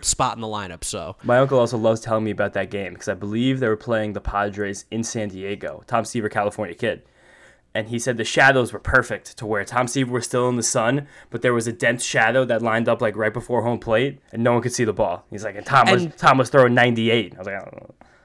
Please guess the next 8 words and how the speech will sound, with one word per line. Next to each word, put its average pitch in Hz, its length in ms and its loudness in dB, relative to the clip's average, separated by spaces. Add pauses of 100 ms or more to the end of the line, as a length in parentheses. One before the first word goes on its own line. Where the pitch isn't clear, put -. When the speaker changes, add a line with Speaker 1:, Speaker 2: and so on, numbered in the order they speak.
(220)
Speaker 1:
And 156 260 4
weirdly, 156 400 4
too, 196 460 -2
in 127 160 -2
this 190 180 0
game 139 200 0
for 123 140 -10
Nola, 123 520 2